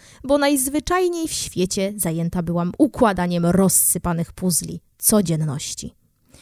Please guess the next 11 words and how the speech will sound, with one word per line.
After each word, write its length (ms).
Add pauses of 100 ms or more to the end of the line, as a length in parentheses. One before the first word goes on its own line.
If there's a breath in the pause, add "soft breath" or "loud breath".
(760 loud breath)
Niestety 580
byliśmy 380
zmuszeni 400
zawiesić 520
firmę, 400 (160)
to 120
znaczy 340
nasz 240
ukochany 420
Teatr 340
Lalek. 480